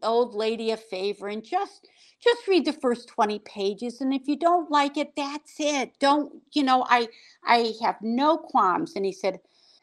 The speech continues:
he lives about twelve, may-, maybe about twenty miles away, but I mailed him my manuscript.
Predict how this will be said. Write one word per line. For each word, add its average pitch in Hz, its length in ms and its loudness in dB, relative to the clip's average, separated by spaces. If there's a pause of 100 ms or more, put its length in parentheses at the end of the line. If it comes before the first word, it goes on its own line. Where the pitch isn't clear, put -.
(340)
he 381 320 6
lives 339 280 4
about 226 400 4
twelve, 254 500 4
may-, 269 280 0
maybe 311 360 0
about 233 280 -2
twenty 233 320 -4
miles 180 380 -2
away, 175 360 -6
but 202 140 2
I 285 180 6
mailed 320 380 0
him 285 140 2
my 233 160 0
manuscript. 196 1040 -8